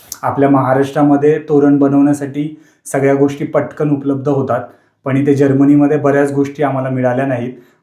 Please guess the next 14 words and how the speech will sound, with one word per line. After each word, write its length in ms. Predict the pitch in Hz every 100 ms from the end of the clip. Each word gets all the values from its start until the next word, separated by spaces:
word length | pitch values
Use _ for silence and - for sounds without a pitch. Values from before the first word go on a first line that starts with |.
| _
पण, 200 | 135 131
अ, 180 | 131 131
त्यासाठी 560 | 127 139 139 147 135 151
आम्ही, 440 | 135 143 165 - - _ _
अ, 220 | 135 127 127
काही 240 | 139 139
वेगळी 600 | 139 139 139 151 156 -
अक्कल 380 | 139 - 147 147
लढवली 340 | 135 127 127 127
आहे. 260 | 120 127 - _ _ -
अ, 200 | 127 123
हे 160 | 131
तोरण 360 | 139 151 147 147
बनवण्यासाठी 800 | 143 143 143 143 147 127 147